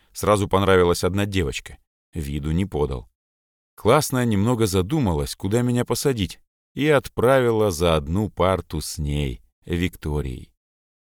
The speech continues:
Виктория сразу отнеслась ко мне доброжелательно. Внимание класса было привлечено ко мне. На уроке меня сразу вызвали к доске, где я показал превосходное знание.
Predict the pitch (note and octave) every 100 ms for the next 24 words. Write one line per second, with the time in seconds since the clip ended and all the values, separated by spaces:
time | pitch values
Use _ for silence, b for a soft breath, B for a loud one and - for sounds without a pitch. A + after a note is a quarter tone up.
0 | _ E2 D#2+ - A2 A#2 F2 - A#2 A2
1 | A2+ G#2+ G2+ G#2+ G#2+ - G2+ G2+ G2+ F2+
2 | E2+ E2+ G2+ F2+ C#2+ - B1 A#1+ _ _
3 | _ _ _ _ _ _ _ _ E2 D#2
4 | F#2 A2 A#2+ G#2 F2+ - D#3+ E3+ F#3 C#3
5 | D3 D3 C#3+ C3+ C3 B2+ G2+ F2+ F#2+ -
6 | F#2 F#2 D2+ B1+ - _ _ _ - F2
7 | D#2+ F#2 A#2 - E2 F#2+ F#2 G#2 G#2 F#2
8 | G2 D#2+ F2+ F2 D#2+ E2+ - C#3+ A2+ C#2+
9 | F2 G2+ F2 - F2+ G2 E2+ E2 D2+ D#2
10 | - A2+ F#2+ G2 F2 F#2+ F2 C2 A#1+